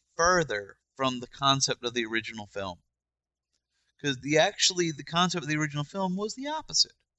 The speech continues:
The concept of the original film was, "We don't care what you do on your planet, but you have now developed the ability to travel in space, and if you bring your crap out here, then the fascist society of robots that, that we created to police us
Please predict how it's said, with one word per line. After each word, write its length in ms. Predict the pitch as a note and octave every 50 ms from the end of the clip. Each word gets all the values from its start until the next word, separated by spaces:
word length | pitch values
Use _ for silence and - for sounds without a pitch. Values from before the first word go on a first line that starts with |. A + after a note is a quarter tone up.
| _ _ _ _ _ _
The 60 | D3
concept 400 | - G3 G#3 A#3 A#3 - A3 D#3
of 60 | D3
the 80 | D#3+ E3
original 360 | E3 E3 D#3+ - D3 D3 C#3+ C#3 -
film 480 | G#3+ A3+ A3+ G#3 F3+ D#3 C#3 B2+ B2+ - _
was, 540 | - C#3+ C#3 C3+ C3 B2+ A#2+ A#2+ A#2+ - - - _ - _ _ _
"We 80 | G3+ B3
don't 140 | C#4 B3+ -
care 160 | - G#3 F3+
what 220 | D#3 F3+ G3+ - D#3
you 80 | C3+
do 220 | A#2 A#2+ A2 G#2 G#2
on 160 | G#2 G2+ G2+
your 180 | A2 B2+ C#3
planet, 500 | - - _ - G#2+ G2+ F#2+ G2 F#2+ - - _ _ _
but 120 | - -
you 140 | C3+ C#3 C3+
have 80 | C#3+ B2+
now 320 | C3+ C#3+ D3+ F3 F#3+ G3
developed 380 | F#3 D#3 D3 C#3+ D#3 D3+ - C3+
the 80 | C#3 B2
ability 340 | A#2+ B2 C3+ C#3 C#3+ C3+ B2+
to 60 | A#2+ -
travel 360 | - C#3+ C3 B2+ B2+ A#2+ B2
in 60 | A#2
space, 420 | - - - D#3 D3+ B2+ G#2+ - -
and 120 | - C3
if 120 | B2+ - -
you 80 | C3
bring 260 | B2 B2+ C#3+ F3+ G#3
your 120 | A3+ A3+ G3+
crap 360 | - - F#3 E3 D#3 D3 -
out 240 | C#3+ C3+ B2+ - C3
here, 400 | D3+ F3+ F3 D3 B2 A2 A#2 - - - - _ _
then 200 | B2+ C#3 C#3+ C#3 C3+
the 80 | D3
fascist 500 | C3+ - D#3 D#3 F3 D#3+ - F#3+ F3+ -
society 480 | - E3 - - D#3+ D3 C#3+ C#3+ C3+ C3+
of 100 | B2+ A#2+
robots 560 | A#2+ A#2 C3+ D#3 D3 C#3 C3+ A#2+ - - -
that, 180 | - B2 - -
that 180 | B2+ B2+ A2 -
we 140 | C#3 D#3 D#3+
created 420 | - - F3 E3 E3 E3 D#3 D3+ D3+
to 80 | D#3
police 460 | C#3 - - D3 D#3 E3+ F3+ - - -
us 260 | G#3+ A3 G#3+ -